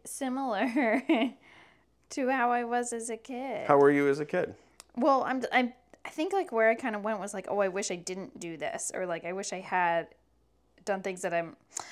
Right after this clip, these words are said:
Speaker 1: um, I was thinking about, like, how I stressed <laughs> out a lot as a kid about, like, "What am I gonna be when I grow up?" Um,
Speaker 2: Mm-hmm.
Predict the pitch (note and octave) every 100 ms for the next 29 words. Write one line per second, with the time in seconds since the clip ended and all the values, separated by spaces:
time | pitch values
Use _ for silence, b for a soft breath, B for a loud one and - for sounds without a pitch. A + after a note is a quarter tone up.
0 | B A3 A3+ G#3+ G3+ - - B3 B3 A#3+
1 | A3 G#3+ G#3 F#3+ - F#3 G#3 A3+ - -
2 | - - A#3+ - - - E4 B3 G#3 F#3
3 | F3+ F#3 F3+ E3 D#3 D#3 - - - F#3
4 | E3 E3+ E3 E3 E3 D#3+ C#3+ E3 D#3 D#2
5 | - - D#2 - - _ _ b b b
6 | b b b - F3+ F3 D3+ C3+ C#3 F2+
7 | F#2 E2 E2+